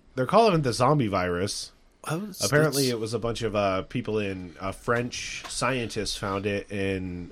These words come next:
Speaker 1: Siberia, um, in the permafrost, 'cause everything, I guess it's m-, shit's melting again, like it's always been. But
Speaker 2: I believe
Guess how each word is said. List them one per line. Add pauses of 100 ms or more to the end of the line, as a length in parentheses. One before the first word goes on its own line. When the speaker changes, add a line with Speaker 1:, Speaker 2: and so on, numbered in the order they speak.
Speaker 1:
Siberia, (1700)
um,
in
the
permafrost, (140)
'cause
everything,
I
guess
it's
m-,
shit's
melting
again, (460)
like
it's
always
been. (360)
But
Speaker 2:
I
believe